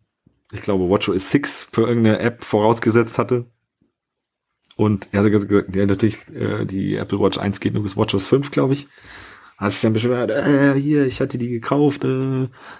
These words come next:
warum geht die nicht mehr hin? <laughs> Da hab ich gesagt, sorry, es tut mir leid, ich meine, ich muss, meine Software geht voran und ich, die ganze Welt geht voran und ich kann nicht halt ewig irgendwas unterstützen, weißt du, das ist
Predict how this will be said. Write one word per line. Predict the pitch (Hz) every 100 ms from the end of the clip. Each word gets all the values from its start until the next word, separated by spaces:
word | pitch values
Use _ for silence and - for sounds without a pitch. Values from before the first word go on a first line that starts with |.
| _
warum | 120 123 123
geht | 131 139
die | 135
nicht | 127 131
mehr | 127 120 117 113
hin? | 117 131 127 123 113 110
<laughs> | -
Da | 120
hab |
ich | 120
gesagt, | - 117 113
sorry, | - - 127
es | 104 -
tut | - -
mir | 117
leid, | 117 127
ich | - -
meine, | 110
ich | 107 -
muss, | 113 - - - - - - - - -
meine | 123 127
Software | - 143 143 151
geht | 135 143
voran | - 127 143 147
und | 135 120 113 -
ich, | - - - _ - - -
die | 135
ganze | 123 135 135
Welt | 139 143
geht | 139
voran | 143 123 127
und | 123
ich | 117
kann | - 135
nicht | 139 135
halt | 120 113 -
ewig | 139 135 -
irgendwas | 135 123 113
unterstützen, | 120 117 - 143 - 92 92
weißt | 110 -
du, |
das | 107 -
ist | 107 - - -